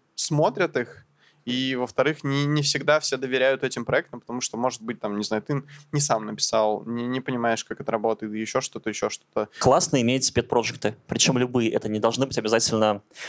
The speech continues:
Speaker 2: истории про проекты кода, но если они есть, и они вырастают в нечто крутое. У меня вот, э, один из моих коллег, э, написал Left Hook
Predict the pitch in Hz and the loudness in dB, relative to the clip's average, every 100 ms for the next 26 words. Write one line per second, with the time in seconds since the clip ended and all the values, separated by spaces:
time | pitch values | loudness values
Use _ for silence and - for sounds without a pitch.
0 | - - - 117 110 101 107 104 104 101 | -10 0 4 4 4 2 4 4 6 4
1 | 101 98 _ - 110 107 117 - 156 120 | 2 -2 _ 2 2 2 0 2 4 2
2 | - - - - - 120 - 110 107 143 | -2 -14 -20 -14 0 0 2 0 2 2
3 | 175 113 110 107 107 113 110 104 107 - | 2 0 0 2 2 0 -2 -2 -4 -2
4 | - 113 131 190 131 - 110 110 104 104 | 0 2 4 4 2 -4 0 2 2 2
5 | - 104 101 101 98 107 104 101 - - | 2 2 2 2 0 2 0 2 0 -2
6 | - 107 107 104 143 - - - - - | 0 0 2 2 2 0 -12 -20 -10 0
7 | 107 104 107 104 - - 107 110 113 - | 4 4 2 0 2 2 4 2 0 -2
8 | - 196 - | -4 -2 -6